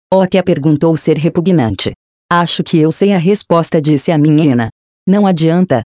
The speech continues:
o tempo já acabou", disse a voz. Então o ser misterioso prepara-se para atacar a menina. No momento em que ele ia atacar, ouviu-se um barulho de um tiro de espingarda.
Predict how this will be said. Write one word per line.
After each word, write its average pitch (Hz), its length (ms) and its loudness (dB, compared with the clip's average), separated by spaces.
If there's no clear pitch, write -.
o 180 60 0
tempo 170 400 0
já 147 160 0
acabou", 147 400 0
disse 151 300 0
a 156 40 2
voz. 127 340 -4
Então 175 340 2
o 214 100 0
ser 156 260 -2
misterioso 170 720 0
prepara-se 170 580 0
para 180 280 0
atacar 156 380 -2
a 156 60 0
menina. 151 500 2
No 180 120 2
momento 170 400 0
em 151 100 2
que 185 100 -2
ele 165 160 0
ia 160 120 2
atacar, 151 400 0
ouviu-se 165 420 0
um 175 80 0
barulho 180 400 0
de 170 100 0
um 165 60 2
tiro 151 260 -2
de 147 120 -2
espingarda. 139 720 -2